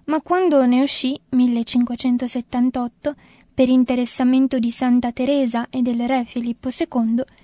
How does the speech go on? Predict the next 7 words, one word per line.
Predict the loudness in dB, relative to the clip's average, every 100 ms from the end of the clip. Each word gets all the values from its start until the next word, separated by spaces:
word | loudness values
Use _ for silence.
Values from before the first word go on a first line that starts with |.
| _ _
aveva | 0 2 2 2
già | 2
superata | 0 -2 0 0 -2 -4 -8
la | -4 -2
notte | -2 -2 -2
oscura | -4 -4 -4 0
dell'anima. | 0 0 0 2 2 0